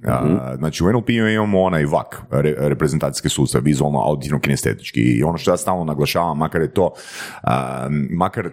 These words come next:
Speaker 1: već u samom predavanju, eh, daješ neke generalizacije, te generalizacije ne postoje. E sad, u, m, kad sam ja primio prvi e-mail od, eh, Johna Lovala, predsjednika N L P-a, dolje je u potpisu njegovog maila je pisalo: „Iskustvo nije, eh, najbolji učitelj, već jedini.”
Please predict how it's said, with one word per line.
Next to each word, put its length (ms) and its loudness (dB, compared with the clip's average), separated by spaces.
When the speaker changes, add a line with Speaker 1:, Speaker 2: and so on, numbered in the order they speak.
Speaker 1:
već 300 0
u 60 -6
samom 280 0
predavanju, 760 2
eh, 120 2
daješ 400 0
neke 240 0
generalizacije, 760 2
te 80 0
generalizacije 640 2
ne 80 2
postoje. 540 -2
E 80 2
sad, 220 -2
u, 340 2
m, 180 6
kad 160 -2
sam 100 2
ja 40 0
primio 280 2
prvi 420 4
e-mail 280 4
od, 240 0
eh, 160 4
Johna 220 0
Lovala, 380 0
predsjednika 460 0
N 120 0
L 100 0
P-a, 300 4
dolje 280 4
je 200 2
u 140 2
potpisu 380 2
njegovog 280 4
maila 280 0
je 120 -2
pisalo: 440 2
„Iskustvo 580 2
nije, 360 2
eh, 340 -2
najbolji 440 0
učitelj, 520 -2
već 260 2
jedini.” 500 -4